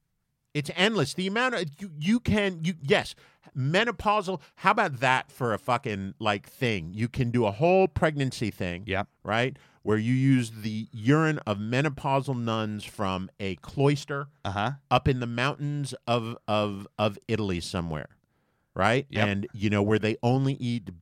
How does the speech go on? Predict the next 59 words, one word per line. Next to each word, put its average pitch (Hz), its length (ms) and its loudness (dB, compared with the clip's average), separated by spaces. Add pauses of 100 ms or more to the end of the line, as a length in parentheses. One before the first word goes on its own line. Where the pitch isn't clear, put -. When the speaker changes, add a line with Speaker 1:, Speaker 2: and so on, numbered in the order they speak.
Speaker 1:
berries 135 480 2
and 98 220 -6
drink 104 340 -6
wine. 87 400 -2
Speaker 2:
Sure. 90 400 -6 (260)
Speaker 1:
I 123 80 -2
mean, 151 180 2
it's, 151 240 -2
it's 143 200 -2
just 180 220 -2 (140)
endless. 143 320 0 (340)
The 143 160 0
beauty 196 340 2
is 165 120 0
you 160 80 0
can 139 120 -4
take 131 240 -2
your 107 80 -6
kids 156 340 -2
to 185 120 2
it, 180 60 4
and 120 120 -2
if 113 120 0
they 110 160 -2
pee 151 300 -2
in 147 120 0
the 135 60 0
hot 135 280 -2
tub 135 200 0
or 101 60 0
pool, 185 500 2
Speaker 2:
Yeah. 170 200 -4
Speaker 1:
no 120 260 2
one 131 160 2
Speaker 2:
All 123 60 -4
the - 60 -10
Speaker 1:
cares. 151 300 0
Speaker 2:
power. 190 280 -2 (200)
Speaker 1:
It's - 120 -8
Speaker 2:
Yeah. 160 160 0
Speaker 1:
all 131 200 4
fine. 120 500 -2
It's - 180 -4
even 151 260 -2
better 120 260 0
for 82 280 -6
you. 76 80 -6
Speaker 2:
Yeah. 156 200 0 (400)
Speaker 1:
I 107 100 0
think, 127 320 -4
uh, 104 240 0 (160)
uh, 90 260 -10
so 160 160 2
yeah, 131 220 2
you 127 180 2
can 170 220 0
make 139 240 2
a 107 100 -2
fortune - 920 -6